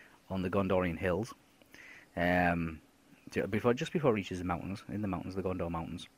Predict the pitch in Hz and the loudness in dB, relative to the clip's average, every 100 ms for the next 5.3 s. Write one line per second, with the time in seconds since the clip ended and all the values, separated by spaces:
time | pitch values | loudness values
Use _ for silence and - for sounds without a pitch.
0 | - - - - - - 98 98 98 95 | -20 -20 -20 -20 -12 2 6 8 8 6
1 | 95 95 92 87 - 95 98 98 92 95 | 6 6 4 0 0 2 2 2 2 0
2 | 98 90 98 110 - 107 101 98 - 104 | 0 0 0 -2 -2 0 0 -2 -2 -2
3 | - 95 87 - - - - 101 98 98 | -2 -4 -4 -6 -14 -10 -2 0 2 4
4 | 92 92 92 87 - - 117 107 - 127 | 4 4 4 2 -2 0 0 2 0 2
5 | - 156 | 6 6